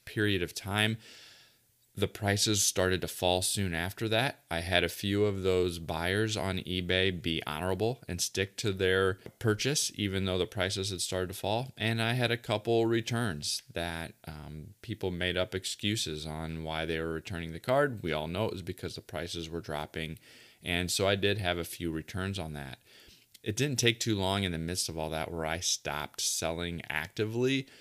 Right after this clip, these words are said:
on eBay, uh, just because I didn't even want to get into the whole return hassle. And so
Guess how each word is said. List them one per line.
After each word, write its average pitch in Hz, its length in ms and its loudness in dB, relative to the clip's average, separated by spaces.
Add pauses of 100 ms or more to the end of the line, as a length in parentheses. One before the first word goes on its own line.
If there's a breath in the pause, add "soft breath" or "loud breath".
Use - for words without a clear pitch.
(280 loud breath)
on 104 180 2
eBay, 101 640 2 (160)
uh, 87 160 -4
just 113 240 0
because 101 260 -2
I 85 80 2
didn't 80 240 0
even 78 300 -4
want 78 180 -2
to 76 80 -4
get 85 220 0
into 82 260 -2
the 76 120 -2
whole 80 260 -2
return 78 420 -4
hassle. 78 500 -6
And 73 120 -6
so 85 300 -4